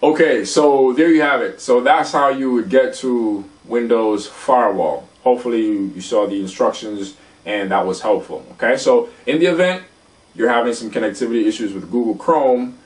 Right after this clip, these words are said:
after a Windows update push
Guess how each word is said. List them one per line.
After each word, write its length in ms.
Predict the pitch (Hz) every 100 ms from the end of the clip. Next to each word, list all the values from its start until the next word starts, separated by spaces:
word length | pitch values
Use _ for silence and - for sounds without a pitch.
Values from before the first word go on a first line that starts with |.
| -
after 340 | 113 110 - 104
a 80 |
Windows 580 | 98 113 107 104 98 95
update 520 | 107 - 90 98 95 - _ _
push 400 | - 131 - -